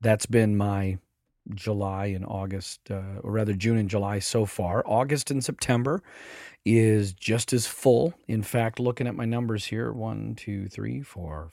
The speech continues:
five, six, seven, eight, nine, ten. I have eleven events in eight weeks.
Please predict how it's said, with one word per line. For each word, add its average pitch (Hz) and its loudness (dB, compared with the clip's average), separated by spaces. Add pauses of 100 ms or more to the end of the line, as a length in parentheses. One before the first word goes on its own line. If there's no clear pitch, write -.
five, 80 -8
six, - -8
seven, 101 -8
eight, 95 -8 (680)
nine, 95 -2
ten. 104 -4
I 117 -2
have 104 0
eleven 104 -2
events 85 -6
in 82 -4
eight - -8
weeks. - -8